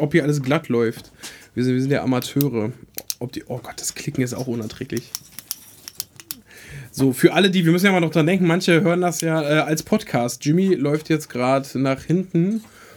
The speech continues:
und macht Sachen, die auch die Kamera noch nicht sieht. Er bereitet sich dort vor. Er möchte mich, äh, optisch wieder mal in den, äh, Schatten stellen. Zieht sich etwas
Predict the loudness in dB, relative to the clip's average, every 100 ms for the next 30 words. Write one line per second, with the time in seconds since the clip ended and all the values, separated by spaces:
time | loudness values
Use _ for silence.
0 | -20 -2 0 0 0 -2 2 0 0 -4
1 | -8 -4 -2 0 0 2 0 -2 -2 -2
2 | 0 -2 -2 -2 0 -2 -4 -6 -4 -6
3 | -2 0 0 0 0 -2 0 0 0 -2
4 | -4 -4 -2 -2 0 0 2 2 2 0
5 | -2 -2 0 2 2 0 -2 -2 -2 -4
6 | -8 -8 -4 -4 -2 -2 0 0 -4 -8
7 | -20 -20 -16 -4 -2 0 0 0 -2 0
8 | 0 0